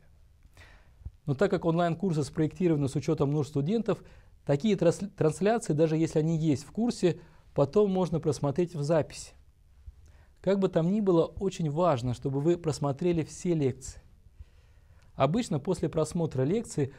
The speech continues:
вам нужно либо представить конспекты лекции, либо ответить на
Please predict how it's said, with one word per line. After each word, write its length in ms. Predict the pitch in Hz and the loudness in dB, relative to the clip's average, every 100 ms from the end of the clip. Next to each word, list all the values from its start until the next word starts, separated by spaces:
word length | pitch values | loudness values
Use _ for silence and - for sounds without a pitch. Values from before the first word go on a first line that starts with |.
| - - | -18 0
вам 280 | 147 160 - | 2 2 -2
нужно 280 | 170 175 151 | -2 0 0
либо 360 | 160 156 143 - - - | 0 2 0 -4 -16 -6
представить 480 | 156 - 170 151 131 | -4 0 2 4 2
конспекты 560 | 143 127 - 202 208 | 0 -2 0 0 0
лекции, 400 | 175 170 170 143 | 0 -2 -2 -2
либо 320 | 131 160 196 - | -2 -2 0 0
ответить 640 | 135 131 175 185 - - | 0 0 -2 -2 -4 -2
на 220 | 131 | -2